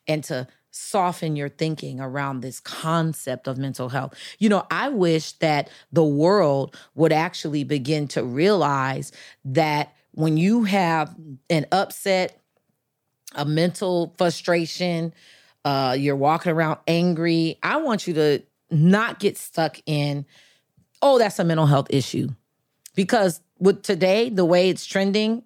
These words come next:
that's the way it's going. Everyone wants to blame things on mental health. I don't want us to get stuck in just quickly blaming things on mental health, because what's gonna happen is you'll be stuck with that and you'll just say, "Oh, that's mental health."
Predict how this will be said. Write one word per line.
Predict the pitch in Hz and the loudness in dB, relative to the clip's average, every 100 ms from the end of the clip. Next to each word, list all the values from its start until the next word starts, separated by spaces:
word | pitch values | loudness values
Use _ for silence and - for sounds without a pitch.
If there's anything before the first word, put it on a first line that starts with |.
| _ | _
that's | 165 175 | -2 -2
the | - | -2
way | 165 | -4
it's | 131 | -2
going. | 160 147 139 | 0 0 2
Everyone | 156 175 170 160 | 2 2 2 0
wants | 151 139 | -4 -6
to | - 135 | -8 -6
blame | 131 156 151 | -4 -4 -2
things | 160 151 143 | -2 -4 -4
on | 143 | -6
mental | 139 147 147 | -6 -6 -2
health. | 151 143 - _ _ _ _ _ _ _ _ - | -2 -4 -10 _ _ _ _ _ _ _ _ -4
I | 214 | 0
don't | 302 | 0
want | 254 254 | 2 2
us | 254 | 0
to | 190 | -2
get | 165 160 | 0 -2
stuck | - 160 156 | 0 -2 0
in | 151 | -4
just | 135 139 | -4 -4
quickly | - 160 - | 0 0 0
blaming | 135 143 143 147 | 0 0 0 -2
things | 143 139 | -4 -2
on | 135 131 | -2 -4
mental | 127 107 | -2 0
health, | 135 131 - - - _ | 0 0 -4 -18 -20 _
because | 147 160 208 175 156 | 0 2 2 2 2
what's | 143 131 | 0 0
gonna | 170 165 | 0 0
happen | 170 240 190 | 0 0 0
is | 170 143 | 2 2
you'll | 156 165 | 2 2
be | 151 | 0
stuck | 139 - 160 160 - | -6 -2 -2 0 0
with | 202 | 0
that | 196 214 - | 0 -2 0
and | 165 | 2
you'll | 170 | 2
just | 165 - | 0 -2
say, | |
"Oh, | - - 240 | 0 2 2
that's | 202 190 | 0 -4
mental | 160 165 151 | -4 -4 -2
health." | 151 151 151 | -2 -2 -4